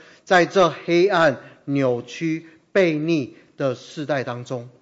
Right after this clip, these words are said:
是永不熄灭的，并且是引导我们，引导我们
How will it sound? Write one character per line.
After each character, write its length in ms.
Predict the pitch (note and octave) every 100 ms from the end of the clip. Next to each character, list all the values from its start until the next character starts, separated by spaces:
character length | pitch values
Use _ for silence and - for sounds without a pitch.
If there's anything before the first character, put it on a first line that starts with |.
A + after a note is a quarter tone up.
| _ _ _ _ _ - - _ _ _
是 260 | - G#3 C#3+
永 460 | A#2+ D#3+ C3+ A#2 -
不 220 | F#3+ F3
熄 400 | C3+ - - A2+
灭 180 | B2+ B2
的， 80 | G2 _ _ _ _ _ _ _ _ _ _ _ _ _ _ _ _ _ _ _ _ _ _ - - _ _
并 320 | - B3+ F3 C3+
且 480 | E3+ C3+ A2 - _
是 220 | - G#3+ -
引 380 | E3+ E3+ G3 G#3
导 240 | F3 F3
我 240 | F#3 D#3+
们， 220 | B2+ A#2+ - _ _ _ _ _ _ _ _ _ _
引 400 | D#3+ D#3+ E3+ F#3+
导 220 | F3+ D#3+
我 180 | E3+ D3+
们 240 | B2+ A#2+